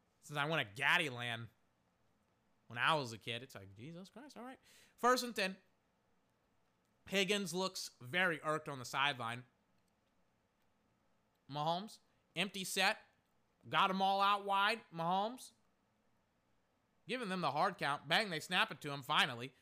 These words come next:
Mahomes steps up. He steps up. He throws. It's caught. Travis Kelce. First down, deep inside of the Cleveland Browns territory.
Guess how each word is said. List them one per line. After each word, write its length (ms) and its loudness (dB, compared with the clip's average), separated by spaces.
Mahomes 340 2
steps 420 0
up. 320 2
He 140 -4
steps 340 2
up. 180 4
He 80 -2
throws. 400 2
It's 160 -6
caught. 280 4
Travis 360 2
Kelce. 400 4
First 380 6
down, 300 6
deep 260 2
inside 600 4
of 300 0
the 80 -8
Cleveland 460 0
Browns 360 6
territory. 580 4